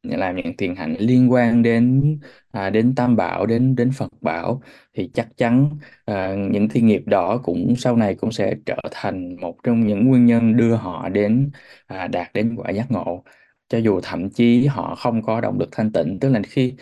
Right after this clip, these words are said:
không có động lực thanh tịnh không có nghĩa là, là, là, là có ác,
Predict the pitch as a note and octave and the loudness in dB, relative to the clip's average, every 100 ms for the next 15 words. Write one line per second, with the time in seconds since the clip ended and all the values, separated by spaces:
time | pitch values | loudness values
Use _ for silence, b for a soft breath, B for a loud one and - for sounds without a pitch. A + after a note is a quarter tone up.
0 | B B B C#3 C#3+ D3 A2+ G2+ - C3 | B B B -2 0 0 0 -2 0 0
1 | C3 - G2 - B2+ B2 C#3 C#3 G2+ - | 2 0 -2 -2 0 2 2 2 0 -4
2 | F#2 A#2+ G#2 F#2 F2 F2 F2 F2 F2+ F2 | -4 -4 -4 -6 -8 -12 -12 -10 -8 -8
3 | F2 F2 F2 F2 E2+ _ F#2 F2 G#2+ A2 | -10 -12 -10 -12 -12 _ -8 -4 -2 -2
4 | - A#2 | -2 -4